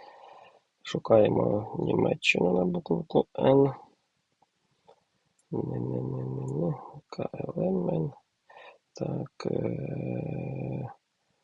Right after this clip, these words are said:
Німеччина. А, Німеччина в мене вже добавлена йде. М. Зараз, хвилиночку. Значить, я Німеччину, Германія я удалю.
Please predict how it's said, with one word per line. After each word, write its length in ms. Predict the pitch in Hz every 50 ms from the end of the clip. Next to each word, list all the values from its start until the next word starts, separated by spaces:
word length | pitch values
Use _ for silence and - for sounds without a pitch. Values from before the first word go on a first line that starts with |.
| _ _ _ _ _ _ _ _ _ _ _ _ _ _ _ _ _ _ _ _ _ _ _ _ _
Німеччина. 760 | - - - - - - - - - - - - - - 113
А, 40 | 107
Німеччина 460 | 104 110 117 127 127 - - 135 117
в 40 | 113
мене 160 | 113 113 113
вже 140 | 113 113 117
добавлена 720 | - 117 107 - 113 104 101 98 98 101 98 101 98 95
йде. 180 | 95 - - - - - - - - 95
М. 340 | 98 101 101 101 101 98 - - _ _ _ _ - - - _ _ _ _ - - - - - - - - _ _ _ _ _ - - _ _ _ _ _ _ _ _ _ _ _ _ _ _ _ _ - -
Зараз, 360 | 123 117 107 107 110 107 -
хвилиночку. 840 | - 113 101 98 98 98 98 104 110 110 - - - - 143 139 135 - - - - - - - -
Значить, 380 | 117 117 117 - 123 - - -
я 60 | 104
Німеччину, 1160 | 98 107 107 110 110 107 107 - - - - - 95 104 104 104 104 104 104 104 104 101 98
Германія 880 | 98 98 113 110 107 107 107 104 107 107 107 107 107 104 101 101 98 95
я 120 | 101 107
удалю. 800 | 107 107 95 - - 95 95 - 90 85 90 92 107 139 156 156